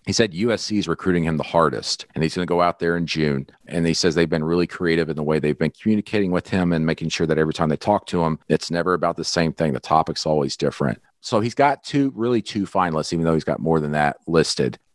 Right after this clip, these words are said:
He'll make his decision July fifth on his mother's birthday. And for him,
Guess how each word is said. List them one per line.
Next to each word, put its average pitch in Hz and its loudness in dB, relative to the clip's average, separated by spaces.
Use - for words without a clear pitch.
He'll 92 -4
make 104 0
his 110 -2
decision 101 0
July 92 2
fifth 107 -2
on 82 0
his 78 -6
mother's 87 0
birthday. 107 0
And 92 0
for 87 0
him, 101 -2